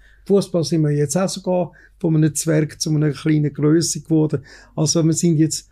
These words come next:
froh, dass wir auch im Wintersport schon immer gut und dominant gewesen sind oder mindestens neben den Österreichern gut gestanden sind.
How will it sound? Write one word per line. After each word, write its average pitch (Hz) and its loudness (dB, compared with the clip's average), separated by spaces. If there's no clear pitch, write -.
froh, 185 0
dass 190 -2
wir 143 -2
auch 151 0
im 151 -2
Wintersport 160 -2
schon - -6
immer 196 4
gut 180 -2
und 160 -6
dominant 156 0
gewesen - -2
sind 160 0
oder 143 -2
mindestens 156 0
neben 147 -4
den 139 0
Österreichern 165 0
gut 170 0
gestanden 151 -2
sind. 151 0